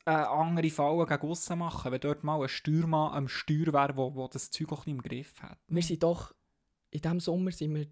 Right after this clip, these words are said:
Speaker 2: zusammen in die Ferien gegangen, noch mit zwei anderen.
Speaker 1: Im wunderschönen Sion sind
Speaker 2: Im
Speaker 1: wir
Speaker 2: Sion.
Speaker 1: gewesen.
Speaker 2: Und da haben wir doch über den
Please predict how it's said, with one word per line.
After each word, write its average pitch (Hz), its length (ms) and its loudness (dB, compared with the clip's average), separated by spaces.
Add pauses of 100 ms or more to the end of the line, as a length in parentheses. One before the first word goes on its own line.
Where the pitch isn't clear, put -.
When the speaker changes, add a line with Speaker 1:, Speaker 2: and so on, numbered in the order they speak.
Speaker 2:
zusammen 175 280 2
in 170 60 -4
die - 60 -20
Ferien 180 320 2
gegangen, 185 340 0
noch 175 100 2
mit 170 180 -4
zwei 151 160 0
anderen. 185 340 -2
Speaker 1:
Im 135 280 4
wunderschönen 139 580 -2
Sion 151 320 -4
sind 170 180 -6
Speaker 2:
Im 180 80 4
Speaker 1:
wir 175 60 2
Speaker 2:
Sion. 180 180 -2 (120)
Speaker 1:
gewesen. - 60 -6
Speaker 2:
Und 151 140 -2
da 196 80 4
haben 190 80 2
wir 165 80 0
doch 196 180 -2
über 175 160 -2
den 190 140 -4